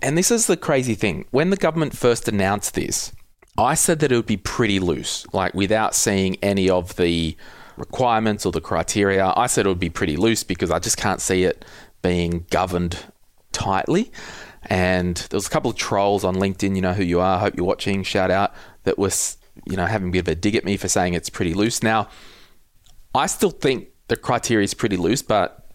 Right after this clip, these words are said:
you can judge for yourself whether it's loose or not. No sweat off my nose.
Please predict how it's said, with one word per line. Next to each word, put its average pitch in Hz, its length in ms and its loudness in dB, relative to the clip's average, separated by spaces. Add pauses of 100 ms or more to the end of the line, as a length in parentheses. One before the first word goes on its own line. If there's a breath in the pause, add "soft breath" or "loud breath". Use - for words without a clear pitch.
(160)
you 110 100 0
can 113 140 -2
judge 90 260 0
for - 100 -6
yourself 90 520 -2
whether 90 220 2
it's 78 160 -8
loose 101 200 0
or 113 80 2
not. 170 260 0 (300)
No 98 440 0
sweat - 440 0
off - 240 -4
my 90 400 0 (720 loud breath)
nose. 76 680 -6